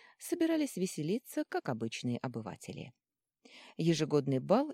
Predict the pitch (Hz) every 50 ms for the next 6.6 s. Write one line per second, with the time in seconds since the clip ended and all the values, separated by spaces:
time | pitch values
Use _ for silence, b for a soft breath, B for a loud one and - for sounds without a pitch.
0 | - - 220 262 330 330 285 214 202 220 220 - - 226 208 196 185 175 170 175
1 | 175 - - - 147 135 - - - 196 202 254 - - 349 - - 269 - -
2 | - 269 262 254 - B B B B - - - - 339 294 - - 269 214 226
3 | 220 - 214 214 214 - - - - - - - - - 117 117 - _ _ _
4 | _ _ _ _ - - - 147 135 143 143 139 139 143 143 139 160 220 285 339
5 | 320 277 262 - - 285 262 262 226 214 202 202 285 285 - 220 147 117 - 107
6 | 117 117 113 117 123 127 185 240 269 247 214